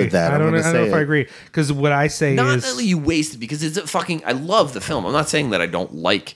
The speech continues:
Speaker 3: the Holy Mountain. I have a fucking giant Holy Mountain
Speaker 2: <laughs>
Speaker 3: tattoo
Speaker 2: No, I know.
Speaker 3: on my arm. I love the
Speaker 1: <laughs>
Speaker 3: idea of him fucking with you.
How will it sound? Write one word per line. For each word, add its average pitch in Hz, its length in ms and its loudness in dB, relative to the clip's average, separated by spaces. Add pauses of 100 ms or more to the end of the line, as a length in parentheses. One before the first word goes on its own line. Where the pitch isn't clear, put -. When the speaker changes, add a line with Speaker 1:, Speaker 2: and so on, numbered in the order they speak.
(640)
Speaker 3:
the 92 100 0
Holy 104 360 2
Mountain. 107 380 0
I 78 80 -4
have 123 420 -2
a 85 60 -2
fucking 92 640 -4
giant 110 560 0
Holy 95 280 0
Mountain 92 320 0
Speaker 2:
<laughs> - 0 -
Speaker 3:
tattoo 95 320 0
Speaker 2:
No, 143 100 2
I 131 120 2
know. 135 260 2 (120)
Speaker 3:
on 101 200 2
my 85 200 2
arm. 95 400 0 (280)
I 113 100 2
love 110 720 0
the 98 140 0
Speaker 1:
<laughs> 95 160 0
Speaker 3:
idea 101 320 2
of 80 160 -8
him 92 260 -6
fucking 98 520 -2
with 60 200 -8
you. 53 220 -10